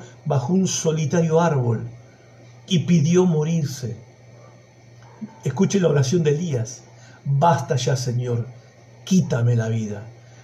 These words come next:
porque no soy mejor que mis antepasados que ya murieron.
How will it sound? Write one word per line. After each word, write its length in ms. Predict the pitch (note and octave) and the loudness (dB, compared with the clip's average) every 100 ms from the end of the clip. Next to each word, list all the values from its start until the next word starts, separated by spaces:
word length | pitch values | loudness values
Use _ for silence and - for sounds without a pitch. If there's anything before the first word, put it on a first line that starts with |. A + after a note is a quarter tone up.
| - | -10
porque 380 | - C#3+ C3 D3 | -2 -2 0 2
no 280 | D#3 D#3+ F3 | 4 4 2
soy 460 | - - E3 F#3 - | 2 0 0 0 -4
mejor 460 | D#3+ C3+ - D#3 D3 | -2 -2 2 0 0
que 120 | C#3+ | -4
mis 180 | - C3 | -4 -2
antepasados 840 | C3 C3+ B2 B2+ D3 C#3+ C#3+ C#3 - - - - | -2 -2 -4 -4 -2 0 0 -2 -10 -20 -20 -10
que 80 | - | -6
ya 220 | A#2+ C3 | -2 0
murieron. 480 | A#2 A#2 G#2 F#2+ - | 0 -2 -4 -10 -16